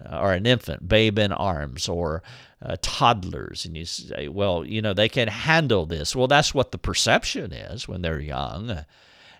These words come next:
But you're placing the divorce seed in their hearts, and it will germinate, and it will begin to grow, and it will,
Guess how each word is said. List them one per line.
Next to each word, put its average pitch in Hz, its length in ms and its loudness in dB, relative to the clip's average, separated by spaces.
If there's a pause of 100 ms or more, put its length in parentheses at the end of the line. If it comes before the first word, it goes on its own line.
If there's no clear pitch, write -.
(140)
But 110 520 2
you're 127 140 4
placing 139 760 4
the 110 260 0
divorce 110 520 6
seed 127 480 2
in 107 160 0
their 92 180 -2
hearts, - 640 -4
and 85 320 -6 (380)
it 95 140 -2
will 98 180 -2
germinate, 107 720 0
and 95 160 -6
it 87 80 -4
will 90 120 -2
begin 98 420 0
to 92 300 -2
grow, 107 640 4
and 98 160 -2
it 101 140 -4
will, 95 340 -2